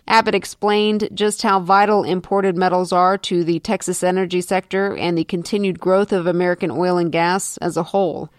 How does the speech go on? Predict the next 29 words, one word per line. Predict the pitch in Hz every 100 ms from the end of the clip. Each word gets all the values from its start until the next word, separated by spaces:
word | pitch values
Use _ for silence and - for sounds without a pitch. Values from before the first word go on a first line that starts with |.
| _ -
According | 214 254 247 226
to | 240
the | 220
letter, | 214 214 226 277
the | 277 196
state | 196 - 208
accounted | 190 - 196 196 185
for | 196
more | 185 190
than | 190 175
eight | 160 196
point | - 226 196
three | - 196
billion | 170 185 185 208
dollars | 196 175 190 196 190
in | - 185
steel | 180 - 185 190 190
and | 123 185 175
aluminum | 175 180 175 160
imports | 131 196 - 180 180 196
in | 170
twenty | - 175
seventeen, | 175 170 160 160 175 180 190 196
more | - 180 202
than | 196 185
twice | - 233 233 165 - -
any | 175 180
other | 180 -
state. | - - 175 143 - -